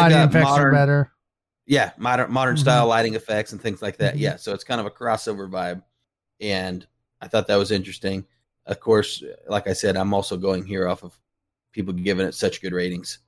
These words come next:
Speaker 2: So
Speaker 1: Yeah.
Speaker 2: I'm, I'm not even a huge platformer, but I know some of our listeners love 'em.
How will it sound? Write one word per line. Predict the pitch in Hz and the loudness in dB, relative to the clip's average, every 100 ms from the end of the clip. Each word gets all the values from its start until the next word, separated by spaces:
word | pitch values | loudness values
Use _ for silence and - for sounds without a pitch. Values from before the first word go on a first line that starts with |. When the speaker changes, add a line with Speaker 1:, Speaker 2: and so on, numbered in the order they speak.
| _ _ | _ _
Speaker 2:
So | 143 | -4
Speaker 1:
Yeah. | 139 131 - _ _ | -2 -2 -6 _ _
Speaker 2:
I'm, | 120 143 135 - | 2 4 2 0
I'm | 131 147 | 0 2
not | 123 | 4
even | 107 98 | 2 -2
a | |
huge | 98 104 - | -2 -2 -2
platformer, | 113 107 - 104 101 95 | -2 -2 -2 -4 -4 -4
but | 95 | -4
I | 90 | -4
know | 90 | -8
some | - 95 | -10 -10
of | |
our | 87 | -6
listeners | 90 90 95 90 - | -4 -6 -8 -10 -6
love | 95 | -4
'em. | 98 | -4